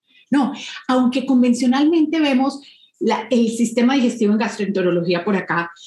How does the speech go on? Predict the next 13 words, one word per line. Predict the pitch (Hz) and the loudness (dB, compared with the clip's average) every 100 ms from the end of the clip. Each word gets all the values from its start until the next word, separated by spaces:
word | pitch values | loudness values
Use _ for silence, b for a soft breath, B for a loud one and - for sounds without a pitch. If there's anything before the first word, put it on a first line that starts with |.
| B 202 | B 0
y | |
el | 214 | 0
sistema | 214 214 233 247 | 2 0 2 2
tiroideo | 254 214 180 180 190 | 2 2 2 2 4
en | |
endocrinología | 214 196 175 196 175 170 165 170 165 | 4 4 0 -2 0 0 0 -2 -4
por | 202 | -2
acá, | 180 185 - - | -2 -2 -2 2
en | 202 | 2
nuestro | 202 208 | 2 -2
cuerpo | 220 208 | -4 -4
están | 220 214 208 | -4 0 4
unidos. | 208 208 185 - - - | 4 4 2 -4 -10 -16